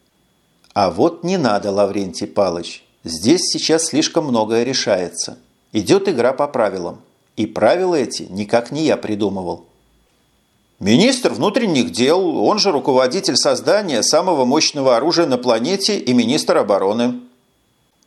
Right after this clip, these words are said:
Ну вот вам, господа товарищи, блюдечко с голубой каёмочкой. Интересно, меня прямо здесь расстреляют или во двор к царь-пушке выведут?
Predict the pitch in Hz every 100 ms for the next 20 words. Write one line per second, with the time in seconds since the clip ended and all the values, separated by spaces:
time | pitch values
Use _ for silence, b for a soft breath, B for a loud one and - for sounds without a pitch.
0 | _ _ _ - 92 170 208 135 170 120
1 | 156 143 131 - 104 131 156 135 117 131
2 | 127 - 139 110 104 127 131 - 131 123
3 | 123 95 98 107 113 98 87 85 - 82
4 | - _ _ _ - 110 110 - 131 113
5 | - 90 - B B 120 123 139 127 127
6 | 120 123 123 220 - 113 - 110 104 90
7 | 78 - _ _ 156 180 160 160 147 165
8 | - - - 160 160 113 - 104 101 90
9 | 78 69